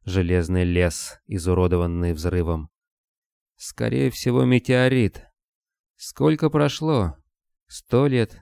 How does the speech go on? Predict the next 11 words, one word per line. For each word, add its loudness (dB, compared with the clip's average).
Двести? -4
Кто 0
знает. 2
Удар 2
каменного 2
обломка 2
был 2
подобен 2
взрыву 2
фугасного 0
снаряда. -2